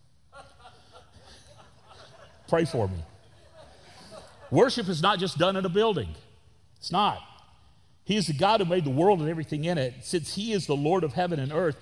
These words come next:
he doesn't live in a man-made temple. It's not just in a building. Not just in a building.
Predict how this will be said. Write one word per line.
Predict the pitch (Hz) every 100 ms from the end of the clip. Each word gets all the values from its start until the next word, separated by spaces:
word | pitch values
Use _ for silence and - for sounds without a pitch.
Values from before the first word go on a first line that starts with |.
| -
he | 214
doesn't | 247 277 269 233
live | 196 233 156 170 - -
in | - 185
a |
man-made | 160 139 156 160 180
temple. | - 240 233 151 87 - - - - - - - - - - - - - _ _ _
It's | 160 147
not | 180 214 208 113 -
just | 175 214 - 143
in | 165
a |
building. | 180 247 220 98 - - - - - - - - - - - _ - _ _ _ _ _ -
Not | 131 156
just | 135 127
in | 135
a | 156
building. | 185 208 -